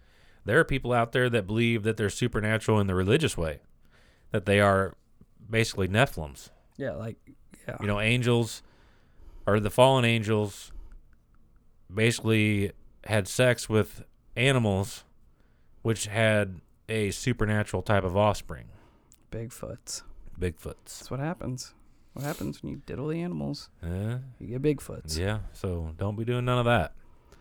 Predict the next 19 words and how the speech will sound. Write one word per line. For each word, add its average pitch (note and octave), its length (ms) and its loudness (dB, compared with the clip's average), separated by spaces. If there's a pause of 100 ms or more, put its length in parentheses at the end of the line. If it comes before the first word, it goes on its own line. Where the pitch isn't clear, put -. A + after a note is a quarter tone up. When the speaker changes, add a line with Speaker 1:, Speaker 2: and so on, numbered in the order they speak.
(460)
Speaker 1:
Um, G2 460 0 (100)
the A2+ 160 -4
Indians, C3 760 -2 (220)
back G#2+ 240 -4
to A2 60 -8
my G#2+ 100 0
story C3+ 340 0
here, A2 200 0 (340)
the A2 220 -6
Indians B2+ 720 -4 (680)
would B2+ 160 0
even D#3 300 -2
go C#3 180 2
out C3 200 4
of B2+ 100 -2
their A2+ 140 2
way B2+ 380 0
to G#2+ 260 -2
avoid G2+ 580 0